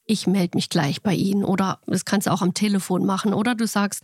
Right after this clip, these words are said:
„Wir sprechen das direkt mit der Zahnärztin ab und informieren Sie dann.“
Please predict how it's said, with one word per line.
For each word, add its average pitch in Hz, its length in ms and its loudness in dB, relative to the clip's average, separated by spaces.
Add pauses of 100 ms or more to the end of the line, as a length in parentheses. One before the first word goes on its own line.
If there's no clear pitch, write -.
(140)
„Wir 190 140 0
sprechen 254 280 0
das 233 120 -2
direkt 220 300 0
mit 294 100 0
der 233 120 0
Zahnärztin 208 600 0
ab 269 180 -2
und 262 140 0
informieren 196 640 0
Sie - 160 -2
dann.“ 170 320 2